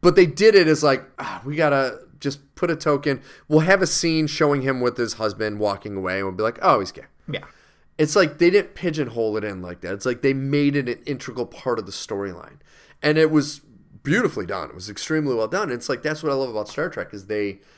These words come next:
Speaker 1: do things like that. And, like, even in this, even in Picard, where you have his first officer, his final first officer under his command, and his closest friend be an alcoholic who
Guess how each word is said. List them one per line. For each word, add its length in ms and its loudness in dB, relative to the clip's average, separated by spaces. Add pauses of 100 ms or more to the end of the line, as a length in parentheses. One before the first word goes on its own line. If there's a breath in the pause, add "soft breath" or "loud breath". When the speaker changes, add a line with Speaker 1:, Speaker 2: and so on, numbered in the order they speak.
(280 soft breath)
Speaker 1:
do 220 -2
things 400 -6
like 220 -10
that. 280 -12
And, 180 -4
like, 220 0
even 240 -2
in 140 -2
this, 340 -2
even 280 -4
in 80 -6
Picard, 480 -4
where 80 -2
you 160 -4
have 580 -2 (520 soft breath)
his 540 -2 (160)
first 520 -2
officer, 840 -4 (140)
his 180 -6
final 320 2
first 280 -4
officer 580 -2
under 200 -6
his 180 -6
command, 480 -12 (580 soft breath)
and 420 -6
his 140 -4
closest 540 -2
friend 500 -4 (400 soft breath)
be 200 2
an 160 0
alcoholic 840 2
who 460 -4